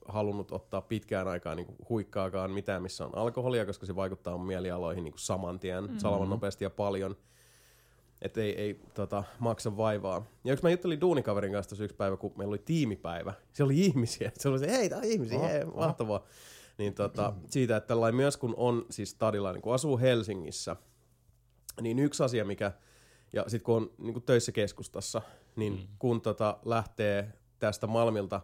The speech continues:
Speaker 1: ja stadin, kun on käynyt niinku muutamia kertoja tälleen, että on mennyt vaan niinku pyörimään ja on ollut ihmisiä. Pois lukien nyt viikonloppuna esimerkiksi oli tosi hiljaista kaupungissa, mut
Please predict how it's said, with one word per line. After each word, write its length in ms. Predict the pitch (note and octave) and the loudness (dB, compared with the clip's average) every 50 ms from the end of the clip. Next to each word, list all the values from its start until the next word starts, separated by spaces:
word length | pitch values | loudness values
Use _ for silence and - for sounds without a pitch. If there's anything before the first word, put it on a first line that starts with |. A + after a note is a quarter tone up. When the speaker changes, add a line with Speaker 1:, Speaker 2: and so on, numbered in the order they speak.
| - _ _ _ _ _ _ _ _ _ - | -8 _ _ _ _ _ _ _ _ _ -10
Speaker 1:
ja 220 | - F#2 G#2 G2+ G2+ | -6 -4 -2 -2 -2
stadin, 360 | - - B2 A#2 A2+ G#2+ G2+ | 0 2 2 4 4 2 2
kun 100 | A2 A2 | 2 0
on 80 | G#2+ F#2+ | 2 2
käynyt 380 | A#2+ A2+ A2 A2 A2 G#2 - - _ - - | 2 2 4 4 2 -2 -4 -8 _ -10 -8
niinku 200 | G#2+ A2 G#2+ D3 | -6 -6 -6 -8
muutamia 480 | - - F3+ F3 D#3+ D3+ C#3+ C#3 C3 | -6 0 2 4 4 6 6 6 4
kertoja 360 | A#2+ C3+ A#2+ A2+ - A2+ G#2 G2+ | 4 4 2 2 2 2 2 2
tälleen, 160 | G#2 G2+ G#2 | 2 2 0
että 120 | G2 - A#2+ | 0 0 0
on 40 | |
mennyt 200 | C3+ D3 E3 E3+ | 0 2 2 2
vaan 160 | D#3 D3+ C#3+ C3+ | 2 2 2 2
niinku 140 | B2+ A#2+ | 0 -2
pyörimään 720 | - - B2+ A#2 A2 G#2 G2 F#2 C#2 B1+ B1 C#2 D#2+ G#2+ A#2 - _ _ _ _ - | -2 2 4 4 4 4 2 0 -4 -6 -6 -6 -6 -8 -10 -12 _ _ _ _ -4
ja 120 | - A#2 A#2 | 0 2 4
on 80 | A#2+ | 8
ollut 220 | B2+ B2+ B2 A2+ A2 | 8 8 8 6 4
ihmisiä. 500 | A2+ G#2+ G2 G2 - - - - - - _ _ _ - - - - _ _ _ _ - | 2 0 -2 -4 -6 -8 -8 -10 -10 -10 _ _ _ -20 -20 -20 -20 _ _ _ _ 0
Pois 160 | A#2+ A#2 G2+ | 0 0 0
lukien 160 | G#2 A2+ A2 | 2 -2 -2
nyt 120 | A2 G#2+ A2+ | -2 0 4
viikonloppuna 500 | B2 A#2 G#2+ G#2+ G#2 G2+ - - G#2+ G#2 | 4 4 6 4 2 0 0 -2 -2 -2
esimerkiksi 280 | G#2 A2+ G#2+ - - | 0 -2 -4 -2 -2
oli 100 | B2+ A#2 | -2 -2
tosi 240 | F#2+ B2 A2+ A2+ G#2+ | 0 0 0 0 0
hiljaista 380 | A2 A2+ G#2+ G2+ G2 F#2+ - - | 0 0 0 0 -2 -4 -4 -4
kaupungissa, 480 | - F#2+ F#2+ - G2 F#2+ G2 - - G#2 | -2 -2 -2 -2 -4 -8 -6 -6 -4 -4
mut 200 | G#2 G2+ - | -4 -4 -6